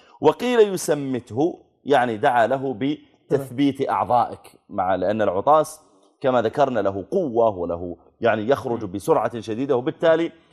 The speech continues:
ربما اضطربت معه الأعضاء. لذلك تجد بعضهم ربما وهو في السيارة، يعني أنا أذكر واحد من، من زملائي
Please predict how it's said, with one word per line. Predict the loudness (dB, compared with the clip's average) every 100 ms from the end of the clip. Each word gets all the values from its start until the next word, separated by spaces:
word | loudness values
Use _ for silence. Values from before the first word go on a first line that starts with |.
| -4
ربما | 0 0 -2
اضطربت | 2 4 4 2 -2
معه | -6 -4
الأعضاء. | -4 -4 -6 -6
لذلك | 0 2 2
تجد | -2 -2
بعضهم | 2 2 2 -2
ربما | -4 -4 -2
وهو | -2
في | -2
السيارة، | -6 -2 2 4 2 -4 _ _ _
يعني | 2 2 4 -2 -2
أنا | 0 0
أذكر | -2 0
واحد | 0 0 -8
من، | -10 -10
من |
زملائي | -8 -8 -10 -12 -12 -10 -10